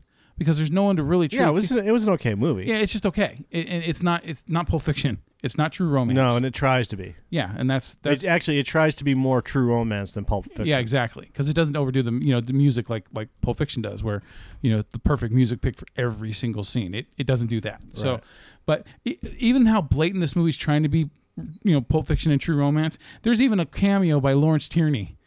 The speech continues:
Speaker 1: in a scene where he's, like, in a hotel room and he's get, he gets bothered and he makes some,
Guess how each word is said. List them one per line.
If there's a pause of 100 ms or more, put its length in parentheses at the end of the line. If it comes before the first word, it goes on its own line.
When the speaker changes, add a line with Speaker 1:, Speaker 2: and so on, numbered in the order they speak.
(320)
Speaker 1:
in
a
scene
where
he's,
like,
in
a
hotel
room
and
he's
get,
he
gets
bothered
and
he
makes
some,